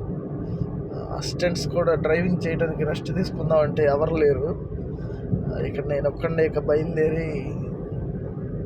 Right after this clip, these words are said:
వారికి తెల్లవారుజామున నాలుగున్నర గంటలకు,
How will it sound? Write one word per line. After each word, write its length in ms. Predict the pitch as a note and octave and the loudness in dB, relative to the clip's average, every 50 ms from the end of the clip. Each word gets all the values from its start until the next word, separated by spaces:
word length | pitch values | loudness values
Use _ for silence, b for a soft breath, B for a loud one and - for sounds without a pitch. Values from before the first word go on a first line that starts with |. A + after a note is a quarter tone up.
| - C#3+ | -2 0
వారికి 640 | C#3 C#3 C#3 C#3 C3+ - C3+ C3+ B2+ B2 - - - - - | 0 0 0 -2 -2 -4 -4 -4 -4 -4 -4 -4 -6 -4 0
తెల్లవారుజామున 760 | D#3 D#3 E3 E3 F3 E3+ E3+ E3 D3 D#3+ D#3 D3+ D#3 D#3+ D#3+ E3+ F#3 G3 G3+ - - - - - - - - - - - - - - - - - - | 2 2 4 4 4 4 2 2 2 2 2 2 0 0 0 0 0 0 0 -2 -6 -6 -6 -6 -6 -6 -4 -4 -4 -4 -4 -6 -6 -6 -6 -4 0
నాలుగున్నర 600 | - D3+ D#3 E3+ F3 E3 D#3 E3 D#3+ D#3+ D#3 D3 D3 | 2 4 4 6 4 2 0 0 2 4 4 4 4
గంటలకు, 760 | C#3 D3 D3+ D3 - D3+ D#3 D#3 - - D#3 D3+ C#3 - - | 2 0 -2 -2 0 -2 -4 -2 -2 -2 -2 -2 -2 -2 -2